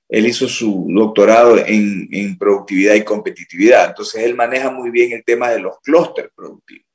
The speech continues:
Entonces él nos decía ayer que el gobierno,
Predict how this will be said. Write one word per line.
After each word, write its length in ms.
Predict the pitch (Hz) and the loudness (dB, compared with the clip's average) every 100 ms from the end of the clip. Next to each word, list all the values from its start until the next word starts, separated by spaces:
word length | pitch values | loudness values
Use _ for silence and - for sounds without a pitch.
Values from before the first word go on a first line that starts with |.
| _ _ _ | _ _ _
Entonces 300 | - 135 170 | -6 2 4
él 120 | 185 | 4
nos 100 | 185 | 4
decía 300 | 156 160 170 | 2 0 -2
ayer 460 | 143 143 131 - _ | 0 0 0 0 _
que 140 | 110 | -6
el 100 | 104 | -4
gobierno, 720 | 101 101 110 107 117 120 - | -4 -4 -2 -2 -4 -10 -10